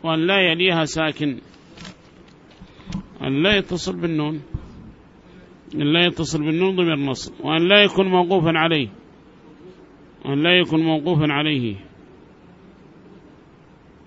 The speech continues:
هذه أربع شروط أو خمسة شروط نعيدها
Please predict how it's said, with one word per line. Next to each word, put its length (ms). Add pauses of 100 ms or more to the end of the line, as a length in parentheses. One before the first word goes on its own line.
(1900)
هذه 440
أربع 260
شروط 400
أو 80
خمسة 340
شروط 420
نعيدها 580